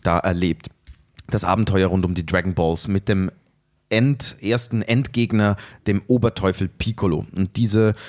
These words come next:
äh, diese, diese Geschichten, äh, das geht von, äh, vom, ganz vom Anfang an,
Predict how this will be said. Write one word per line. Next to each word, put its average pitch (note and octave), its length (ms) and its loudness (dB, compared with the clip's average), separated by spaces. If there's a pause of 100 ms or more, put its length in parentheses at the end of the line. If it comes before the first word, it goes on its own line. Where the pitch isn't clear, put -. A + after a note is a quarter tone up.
(340)
äh, G1+ 320 -2 (380)
diese, A2 440 2
diese G2+ 280 -4
Geschichten, A#2+ 720 -2 (260)
äh, A2 100 0
das A2+ 260 -2
geht A#2 220 0
von, G#2+ 460 2
äh, G#2 420 0
vom, G#2 340 -2
ganz A#2 220 0
vom A2 160 -2
Anfang A#2+ 360 -2
an, A2 340 0